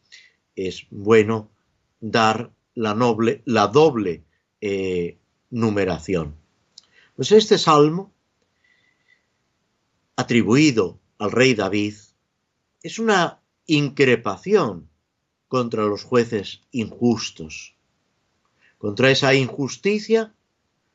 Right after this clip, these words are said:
Parece una contradicción y, sin embargo, es fruto del pecado y nos lo encontramos,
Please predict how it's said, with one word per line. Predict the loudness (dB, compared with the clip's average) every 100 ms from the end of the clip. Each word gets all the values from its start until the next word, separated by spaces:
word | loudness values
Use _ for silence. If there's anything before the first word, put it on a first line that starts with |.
| _
Parece | 0 0 2 2
una | 2 0 0
contradicción | -2 -4 -2 -2 -2 -8 -4 -4 -4
y, | -8
sin | -6 -8
embargo, | -2 -2 0 -4 -6 _ _ _ _ _ -16
es | -10
fruto | -2 0 2 4
del | 4 2
pecado | -4 -4 -4 -2 -2
y | -4
nos | -8 -6
lo | -6
encontramos, | -6 -8 -4 0 0 0 -4 -10